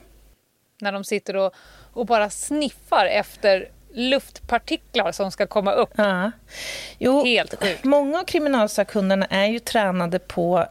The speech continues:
Speaker 2: eh, liksök i vatten. Eh,
Speaker 1: Mm.
Speaker 2: inte alla, men våran som vi har hos oss är det bland annat. Och det är ganska häftigt. Och då är det ju
Speaker 1: Mm.
Speaker 2: så att de, hundarna har ju olika sätt att markera på.
Speaker 1: Mm.
Speaker 2: Men när de sitter i fören på en båt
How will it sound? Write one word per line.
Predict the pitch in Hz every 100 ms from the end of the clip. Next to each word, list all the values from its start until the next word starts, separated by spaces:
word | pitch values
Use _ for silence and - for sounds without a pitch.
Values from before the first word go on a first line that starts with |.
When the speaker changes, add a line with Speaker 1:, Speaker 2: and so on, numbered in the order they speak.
| -
Speaker 2:
eh, | 196 185 185
liksök | 196 208 - - 156 151 - - -
i | 170
vatten. | 156 - - 165 180 240 - - - - -
Eh, | - 202
Speaker 1:
Mm. | 196
Speaker 2:
inte | 240 226
alla, | - 196 175 196 - -
men | 226 202 202 196 196 - -
våran | 202 214 247 262 285 285 -
som | - 214
vi | 202
har | 190 180
hos | 180 247
oss | 233 - -
är | 180 165
det | - 185
bland | 165 185
annat. | - 196 - -
Och | 190
det |
är | 233
ganska | 240 196 -
häftigt. | - - - 226 - - - - -
Och | - -
då | 208
är |
det | 247
ju |
Speaker 1:
Mm. | 277
Speaker 2:
så | 214
att | 202
de, | 214 - 214
hundarna | 233 226 285
har | 262
ju | 226
olika | 226 185
sätt | 190 185 -
att |
markera | 180 180 - - 262 269 226 180 - - _ -
på. | - - - - -
Speaker 1:
Mm. | 208 202 214 - - -
Speaker 2:
Men | 208 202
när | 202
de | 202
sitter | 202 220 - 196
i | 190
fören | - 247 247 208
på | 196
en | 185
båt | 233 247 175